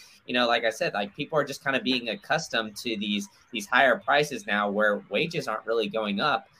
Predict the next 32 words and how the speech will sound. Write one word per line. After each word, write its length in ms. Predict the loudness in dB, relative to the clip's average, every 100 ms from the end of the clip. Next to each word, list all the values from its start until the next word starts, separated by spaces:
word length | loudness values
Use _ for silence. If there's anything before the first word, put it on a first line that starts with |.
| _ _
Um, 400 | 2 4 2 0 -8 _
and 140 | -4 0
so 120 | 4
I 80 | 2
think 200 | 2 -4
people 220 | -2 0
are 80 | 0
just 240 | 0 -6
saving 340 | -4 -4 -4 -4
less, 340 | -6 -6 -4
right? 180 | 0 0
I 60 |
mean, 300 | 0 -2 -4
like, 280 | -2 -2 -2 -8 _ _ -4
you 140 | 0
know, 160 | 2 0
you, 400 | 2 2 2 -2 -18 -4
you 120 | -2
brought 240 | 4 6 6
it 80 |
up, 240 | 6 6 6
right? 180 | 2 2
I 60 |
mean, 160 | 0 -6
people 340 | -4 -2 2
were, 460 | 4 6 6 4 -2 -6
are 200 | -4 -2
kind 180 | -2 0
of, 80 | 0
like, 180 | 0
accustomed 540 | -2 -4 -4 -2 -8 -6
to 360 | -4 -2 -4